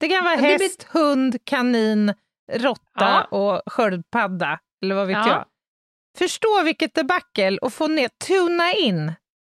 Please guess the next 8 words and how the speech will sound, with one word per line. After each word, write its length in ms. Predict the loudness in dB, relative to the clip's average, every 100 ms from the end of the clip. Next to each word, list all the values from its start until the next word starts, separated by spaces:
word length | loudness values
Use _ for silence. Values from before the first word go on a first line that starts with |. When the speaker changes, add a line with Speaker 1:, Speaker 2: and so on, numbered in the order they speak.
| _ 0
Speaker 1:
Tuna 240 | 2 2 2 2
in 360 | 2 2 0 -2 -10 -16 -20
Speaker 2:
<laughs> 440 | _ -10 -2 0 2
Speaker 1:
alla 440 | 4 4 2 0 -4 -12 -6
kreatur 640 | 0 2 2 0 0 0 0
till 180 | -2
rätt 240 | 0 -2 -2
frekvens. 680 | -6 -2 -2 -2 -8 -12